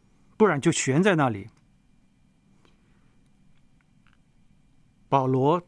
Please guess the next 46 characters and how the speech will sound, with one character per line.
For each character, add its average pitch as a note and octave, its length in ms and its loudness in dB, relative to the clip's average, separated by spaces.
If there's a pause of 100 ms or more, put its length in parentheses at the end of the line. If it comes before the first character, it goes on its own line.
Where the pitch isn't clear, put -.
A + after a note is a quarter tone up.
(220)
怎 B2 140 -8
么 B2+ 80 -4
样 B2 420 -4 (680)
有 B2+ 120 -4
把 A2+ 300 -2
握 C3+ 200 -2
解 A2+ 220 -8
决 A#2 160 -10
这 A#2+ 120 -10
个 A2 100 -14
问 A#2 160 -12
题？ - 220 -20 (1200)
他 C3 140 -8
用 D3 260 0
了 C3 100 -4
一 A2+ 160 -8
个 A2 320 -8 (420)
公 F3 300 2
开 D#3 240 0
透 F3 320 -2
明 A#2+ 220 -2
的 A2+ 80 -6
方 G#2+ 240 -10
法， - 240 -12
就 C#3 100 -4
是 A2+ 80 -8
把 B2 140 -4
两 A2+ 200 -8
个 A#2 60 -8
人 A#2 140 -6
的 A2+ 40 -8
名 A2 220 -10
字 A#2 240 -16 (960)
公 D3 180 0
开 A2 240 -8
了。 A2+ 140 -18 (920)
但 C4 120 2
是 A3+ 80 -6
他 F3+ 200 0
这 C4 180 0
样 F#3+ 340 0
的 C#3+ 200 0
公 G#3 360 0
开 F#3 240 -2
透 G3 320 -2
明 C3+ 380 -2